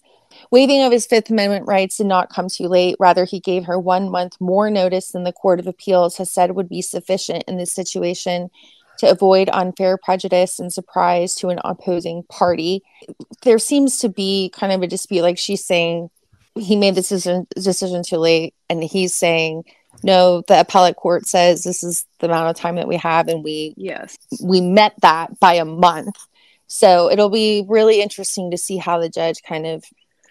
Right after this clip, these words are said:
Speaker 1: rules on
Speaker 2: And
Speaker 1: it. But I agree. If, if he, if his testimony is allowed in a trial,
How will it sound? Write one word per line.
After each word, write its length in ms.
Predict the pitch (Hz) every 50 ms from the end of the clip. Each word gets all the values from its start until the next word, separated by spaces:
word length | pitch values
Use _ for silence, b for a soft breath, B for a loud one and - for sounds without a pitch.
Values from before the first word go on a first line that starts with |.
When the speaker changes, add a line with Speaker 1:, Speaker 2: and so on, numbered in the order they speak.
| -
Speaker 1:
rules 360 | - 165 175 175 165 165 165 -
on 80 | 180 180
Speaker 2:
And 20 | 202 220
Speaker 1:
it. 60 | 214 -
But 120 | 220 196
I 100 | 190 202
agree. 500 | 202 196 190 - 170 170 165 156 151 - - -
If, 200 | 208 196 - B B B B B B B B
if 160 | - 208 -
he, 340 | - 311 311 349 339 311 - -
if 240 | - 233 233 - - -
his 460 | 220 196 - - 226 247 277 254 -
testimony 640 | - - 254 233 220 - - 240 220 208 202 196 190
is 120 | 190 180
allowed 320 | 190 175 170 180 180 180
in 100 | 185 180 165
a 60 | -
trial, 540 | - - - 165 160 160 165 180 190 208